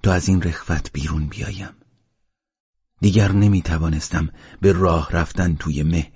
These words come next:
ادامه دهم. این اتفاق چند ماه قبل از آن که به سن بلوغ برسم رخ داده بود. چه تصادف جالبی. به موقع نجات پیدا کرده بودم.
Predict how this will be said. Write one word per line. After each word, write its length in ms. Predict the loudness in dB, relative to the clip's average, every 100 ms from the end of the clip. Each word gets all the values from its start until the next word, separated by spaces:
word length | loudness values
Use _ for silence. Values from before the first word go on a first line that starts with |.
| -6
ادامه 500 | -4 -2 -2 -2 -4
دهم. 420 | -6 -10 -10 -16 _ _ _ _ _ _ _ _ _ _
این 180 | 4 6
اتفاق 540 | 4 0 -2 0 0 -4 -20 -20 -20 -16 0
چند 360 | 4 6 6
ماه 280 | 6 4 2
قبل 220 | 0 0 0
از 160 | -2
آن 160 | -2 -2
که 120 | -2
به 120 | -4
سن 420 | -4 0 2 2
بلوغ 420 | 0 -2 -2 -2 -4
برسم 520 | -4 -4 -4 -4 -4
رخ 220 | -8 -10
داده 240 | -10 -10 -10
بود. 300 | -14 -18 -20 -20 _ _ _ _ _ _ _ _ _ _ _ _ -16 -12 -4
چه 180 | -4 -4
تصادف 680 | -4 -4 -4 -4 -6 -4 -6 -6
جالبی. 760 | -6 -4 -6 -8 -10 -14 -20 -20 _ _ _ _ _ _ _ _ 0
به 120 | 4
موقع 400 | 4 4 2 2
نجات 400 | 2 -2 -6 -6
پیدا 280 | -8 -6 -8
کرده 360 | -8 -10 -10
بودم. 340 | -12 -10 -12